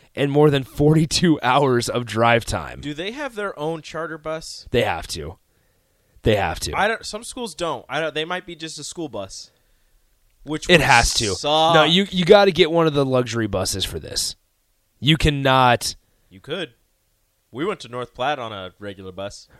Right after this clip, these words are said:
Speaker 1: Really?
Speaker 2: Yeah.
Speaker 1: When we would go to, okay, actually,
Speaker 2: Which,
Speaker 1: I'm,
Speaker 2: again,
Speaker 1: I'm a
Speaker 2: not that
Speaker 1: little off.
Speaker 2: far, but <laughs>
Speaker 1: So they walked through, so Baz walks through their, their plan.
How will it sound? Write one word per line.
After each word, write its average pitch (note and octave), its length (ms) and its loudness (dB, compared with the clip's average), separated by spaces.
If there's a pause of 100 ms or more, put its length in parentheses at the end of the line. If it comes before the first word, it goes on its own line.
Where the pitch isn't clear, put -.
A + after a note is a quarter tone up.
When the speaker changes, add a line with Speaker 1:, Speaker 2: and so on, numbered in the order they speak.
Speaker 1:
Really? B2 400 -2
Speaker 2:
Yeah. G#2 240 -10 (440)
Speaker 1:
When D3 200 0
we E3 160 6
would F3 220 4
go E3 200 4
to, C#3+ 380 6 (680)
okay, - 200 -12
actually, - 220 -6
Speaker 2:
Which, - 80 -4
Speaker 1:
I'm, - 100 -10
Speaker 2:
again, B2+ 220 -4
Speaker 1:
I'm F#2+ 80 -8
a - 40 -6
Speaker 2:
not C#3+ 140 -2
that D3 140 -4
Speaker 1:
little - 20 -8
off. F#2+ 60 -10
Speaker 2:
far, F#2 260 -10
but G2 240 -12 (140)
<laughs> C3+ 80 -20 (500)
Speaker 1:
So E3+ 580 6
they D#3+ 280 0
walked F3 380 4
through, F3+ 360 6
so D3+ 160 0
Baz D#3 540 0 (380)
walks D3 420 0
through D3 300 2
their, B2+ 200 4
their A#2 140 0
plan. G2+ 500 -6